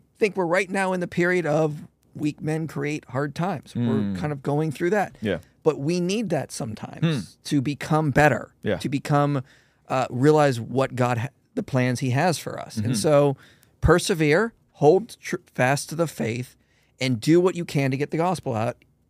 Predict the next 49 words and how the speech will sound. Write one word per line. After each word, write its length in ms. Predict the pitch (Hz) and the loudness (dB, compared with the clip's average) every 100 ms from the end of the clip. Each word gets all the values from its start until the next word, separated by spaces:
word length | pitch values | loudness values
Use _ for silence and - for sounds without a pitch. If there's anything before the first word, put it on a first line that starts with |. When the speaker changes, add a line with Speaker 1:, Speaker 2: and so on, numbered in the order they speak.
| - | -6
Speaker 1:
even 300 | 185 170 156 | -2 0 -2
if, 280 | 170 - - _ _ _ - | -4 -6 -20 _ _ _ -8
even 200 | 135 147 | -2 0
if 100 | 160 | 2
I'm 140 | 147 | 0
right 160 | 113 123 | 0 0
or 140 | 139 135 | 2 2
wrong. 380 | 143 131 95 | 2 0 -2
Speaker 2:
Yeah. 160 | - - - _ | -6 -6 -12 _
Speaker 1:
You 80 | 127 | -6
know, 100 | 123 | -2
that's 280 | 117 135 - | 0 0 -2
what 100 | 131 | -4
we 60 | 135 | -2
need 120 | 127 | -2
to 60 | |
focus 380 | 117 135 185 - | -2 -2 -2 -8
on. 160 | - - - | -10 -10 -6
Speaker 2:
Yeah. 140 | 104 98 | -6 -6
Speaker 1:
Don't 160 | 101 143 | -8 -4
be 80 | |
buying 300 | 135 139 156 | -2 -2 -2
food 280 | 143 170 160 | 0 2 4
buckets 520 | 147 139 156 - - | 4 2 -2 -2 -8
to 120 | - 123 | -4 -2
hide 300 | 120 127 131 | 2 4 4
in 60 | 139 | 2
a 40 | |
shelter. 520 | 131 156 135 147 147 139 120 - | 2 2 2 2 0 -2 -6 -4
Speaker 2:
<laughs> 200 | 110 - | -8 -6
Speaker 1:
Use 320 | 131 151 139 | 2 4 4
your 80 | 151 | 2
money 260 | 139 139 135 | 2 2 0
to 60 | |
get 240 | 127 135 _ - | 2 0 _ -8
evangelism 760 | 127 127 131 123 110 113 107 | 0 2 2 0 0 -2 -2
out, 220 | 101 101 - | -2 -4 -8
to 100 | 226 | -6
help 280 | 127 131 - | 0 0 2
other 240 | 127 123 | 0 0
people 200 | 113 90 | -2 -2
Speaker 2:
Yeah, 120 | 82 85 | -2 -4
Speaker 1:
and 100 | 107 | -6
get 100 | - | -6
the 60 | |
Speaker 2:
it's 60 | 110 | -4
good. 80 | 101 | -6
Speaker 1:
gospel 260 | - - | -6 -16
out. 140 | - | -16